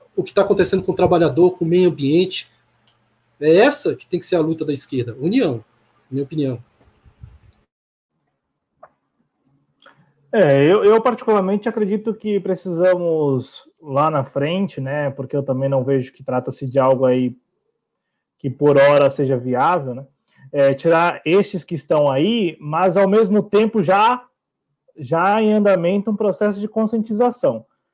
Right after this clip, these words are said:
Speaker 2: porque, é, a, a, enxergar tu-, tudo o que está acontecendo como apenas um movimento eleitoral, porque,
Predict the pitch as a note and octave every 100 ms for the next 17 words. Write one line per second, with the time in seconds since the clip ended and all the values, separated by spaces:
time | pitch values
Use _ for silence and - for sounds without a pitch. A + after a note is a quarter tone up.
0 | _ _ _ _ _ E3 D#3 F#3+ F#3 F3+
1 | F3+ F3 E3+ E3+ E3 E3 D3+ C#3+ C3+ C3
2 | - C#3 C3+ C3+ C3+ D#3 D3+ D3+ - F3+
3 | D3+ G3+ F3 D#3+ G#3+ A3 D3 _ _ _
4 | A3+ B3+ - C4 C4+ C4+ B3 A3+ G#3+ F#3+
5 | - G3+ G3 F#3+ F#3 - F3 E3 D3+ F3
6 | F3 D#3 G3+ B3 A#3+ G3+ G#3 G3 F3+ F3+
7 | E3 D3+ D#3 D3+ F3 G#3 G#3 D#3+ D3 G#3+
8 | F#3 D3+ - D#3+ C#3+